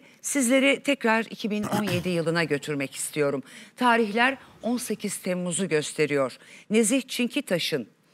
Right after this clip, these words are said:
yine yayında olduğu ve, e, dokunmasına rağmen neden bıçakta parmak izi yoktu diye bir mevzu açılmış o gün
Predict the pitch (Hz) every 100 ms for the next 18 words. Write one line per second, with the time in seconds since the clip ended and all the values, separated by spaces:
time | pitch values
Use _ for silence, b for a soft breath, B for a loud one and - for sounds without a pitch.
0 | b b b b 196 247 196 165 202 202
1 | 196 247 180 160 147 135 156 - B B
2 | - 185 226 208 - B B - 170 165
3 | 156 226 302 285 277 - 294 269 190 165
4 | 160 139 B B - 220 240 294 370 311
5 | 226 - 202 190 - 185 185 180 196 -
6 | 170 - 185 B B B 180 277 302 -
7 | 180 147 214 247 226 247 247 B - 214
8 | 220 190 262 165 - 160 139 131 - -
9 | 208 175 262